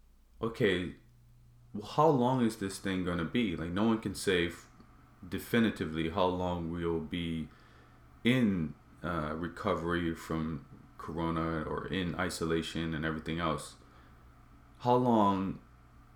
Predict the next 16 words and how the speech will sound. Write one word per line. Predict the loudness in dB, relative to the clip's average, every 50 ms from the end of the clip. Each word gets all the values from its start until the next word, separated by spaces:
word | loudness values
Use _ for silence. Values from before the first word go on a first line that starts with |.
| -20 -20 -20 -12 -4 0
are | 2 4 4 4 4 4 4 4 4 4 2 2 2 0 -2 -4 -8 -16 -20 -20 -20 -20 -18 -14 -10 -4 2
we | 2 4 4 2
who | 2 0 -2 -2
create | -2 -4 -4 -2 0 2 4 2 2 0 -4 -10 -20 -20 -20 -20 -20 -20 -20 -12 -4
things | -2 0 0 0 -2 -4 -6 -6 -8 -6
that | -2 0 2 2
are | 0 -2
considered | -4 -6 -8 -4 2 2 2 2 2 -2 -2
luxuries | 0 2 4 4 4 2 -2 -4 -2 -4 -4 -6 -8 -10 -12 -16 -20 -20 -20 -20 -20 -20 -20 -20 -20 -20 -20 -20 -20 -20 -20 -20 -20 -20 -20 -20 -20 -20 -20 -20 -20 -20 -20 -20 -12
supposed | -6 -6 -6 -4 -4 -4 -2 -2 -4 -6 -10 -6
to | -4 -2 -2 -2 -2 -4 -6 -10 -16 -16 -12
sit | -8 -2 2 4 4 4 4 2 -4 -12 -10 -8
and | -6 -4 -4 -6 -4
sort | 0 0 0 0
of | 0 0 4
wait | 6 6 6 6 2